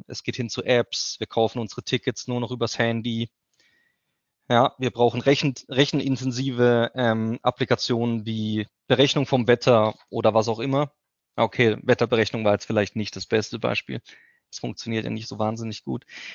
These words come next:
Aber ihr wisst, was, ihr, ihr wisst, glaub ich, was ich damit sagen woll-, will. Also, die Cloud bringt neue Innovationen mit sich. Es braucht neue Services.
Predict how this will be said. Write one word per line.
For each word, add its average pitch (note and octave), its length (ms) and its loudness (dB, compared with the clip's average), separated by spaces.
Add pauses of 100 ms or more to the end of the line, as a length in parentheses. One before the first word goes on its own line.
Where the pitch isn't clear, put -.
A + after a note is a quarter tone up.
Aber C#3+ 160 4
ihr D#3+ 140 10
wisst, F3 240 4
was, C#3+ 200 4
ihr, C3 280 0
ihr C#3 120 6
wisst, D#3+ 160 4
glaub C#3 160 6
ich, B2 100 0
was A#2+ 140 4
ich A2+ 80 -8
damit G#2+ 240 0
sagen G2+ 300 0
woll-, F#2+ 260 -4
will. G2+ 300 -2
Also, G#2+ 400 2 (580)
die C#3+ 320 4
Cloud D3 380 4
bringt C#3+ 260 4
neue D3+ 260 4
Innovationen C#3 600 2
mit D#3 180 0
sich. - 300 -2
Es - 180 -8
braucht - 260 0
neue C3 240 4
Services. A#2+ 720 -2